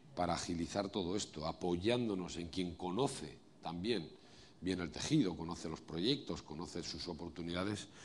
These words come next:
debiera, debiéramos de por lo menos explorarlas y ver si, efectivamente, si además consideramos que es buena,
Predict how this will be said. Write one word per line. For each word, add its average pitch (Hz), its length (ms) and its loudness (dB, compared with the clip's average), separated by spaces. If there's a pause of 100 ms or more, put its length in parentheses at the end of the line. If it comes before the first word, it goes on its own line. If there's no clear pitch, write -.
(220)
debiera, 90 440 6 (120)
debiéramos 98 460 4
de 90 80 2
por 104 220 6
lo 113 120 10
menos 156 300 6
explorarlas - 800 -4 (140)
y 82 80 -4
ver 98 160 -4
si, 131 220 0 (460)
efectivamente, 110 540 4
si 85 180 4
además 87 240 4
consideramos 95 500 4
que 90 100 0
es 82 60 2
buena, 131 300 2